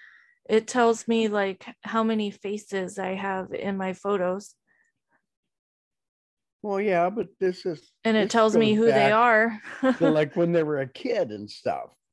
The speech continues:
Speaker 2: Yeah.
Speaker 1: Yeah, th-, I'm, I'm sure their technology is really advanced now. They could tell who is who, even as a child. They're like, "Oh, recognize
Speaker 2: Yeah.
Speaker 1: those facial features."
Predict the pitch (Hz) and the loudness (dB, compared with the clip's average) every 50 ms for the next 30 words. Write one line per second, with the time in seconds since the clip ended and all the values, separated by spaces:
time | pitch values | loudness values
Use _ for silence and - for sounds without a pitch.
0 | _ - 135 127 95 76 65 - _ _ _ _ _ _ _ - 233 233 226 220 | _ -12 -10 -10 -10 -12 -16 -18 _ _ _ _ _ _ _ -6 -2 -2 0 0
1 | 220 226 226 - - - - 233 233 240 233 226 220 - _ _ _ _ _ _ | -2 -4 -6 -10 -14 -8 -6 -4 -4 -2 -4 -6 -10 -14 _ _ _ _ _ _
2 | _ _ - - 226 226 226 - - 262 262 262 262 240 233 233 - 240 226 - | _ _ -10 -8 -8 -8 -8 -6 -6 -4 -2 0 0 0 0 -2 -4 -8 -6 -4
3 | 226 220 214 214 220 220 208 214 208 202 196 - - 208 208 208 208 196 185 185 | -4 -2 -2 -2 -2 -4 -4 -6 -6 -6 -8 -8 -6 -4 -4 -2 -4 -4 -6 -8
4 | - 196 196 202 208 - - - 196 185 175 175 180 185 185 - 190 190 - - | -8 -6 -6 -6 -6 -8 -8 -6 -6 -4 -4 -4 -4 -4 -4 -4 -6 -8 -2 0
5 | 208 202 190 190 185 190 - - - - - - - - _ - - 240 226 214 | 2 4 6 4 4 2 -2 -8 -20 -20 -20 -20 -20 -20 _ -4 2 4 4 6
6 | 208 196 180 175 - - 233 240 220 196 185 175 160 180 208 208 190 196 190 185 | 6 4 2 0 -4 -2 0 2 2 2 2 0 -2 -4 -4 -4 -2 -2 -2 -2
7 | 180 175 160 - - - - 190 196 180 190 180 - - 202 196 180 123 135 170 | -4 -4 -6 -8 -8 -4 -4 -2 -2 -2 -4 -6 -4 -2 -2 -2 0 0 -2 -2
8 | 190 - 208 - - - - - _ _ _ _ _ _ _ _ - 226 208 202 | -4 -6 -10 -20 -20 -20 -20 -20 _ _ _ _ _ _ _ _ 2 4 4 4
9 | 214 202 190 233 269 311 - - - 208 226 - 269 240 240 247 254 247 247 247 | 4 4 4 4 4 4 2 2 0 -2 0 0 0 0 0 2 2 2 2 0
10 | 226 226 247 247 277 269 - - - 214 208 190 - - 208 196 190 185 - - | 0 2 2 2 2 2 0 -2 0 0 0 0 -2 -4 -4 -4 -4 -6 -10 -12
11 | 214 196 - - 247 269 294 285 - - | -14 -10 -6 -4 -4 -2 -4 -6 -8 -12